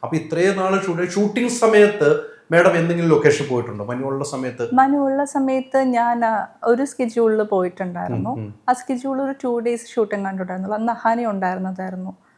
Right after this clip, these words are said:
Speaker 2: അത് കുഴപ്പമൊന്നും ഉണ്ടായിരുന്നില്ല, ഭംഗിയായിട്ട്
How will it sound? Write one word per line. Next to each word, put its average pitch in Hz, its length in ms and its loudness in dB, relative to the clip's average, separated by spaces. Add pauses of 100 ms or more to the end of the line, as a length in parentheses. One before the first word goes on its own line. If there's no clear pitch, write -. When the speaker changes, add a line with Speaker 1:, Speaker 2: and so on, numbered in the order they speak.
(320)
Speaker 2:
അത് 330 140 -4
കുഴപ്പമൊന്നും 311 560 2
ഉണ്ടായിരുന്നില്ല, 202 720 -2
ഭംഗിയായിട്ട് 233 560 -2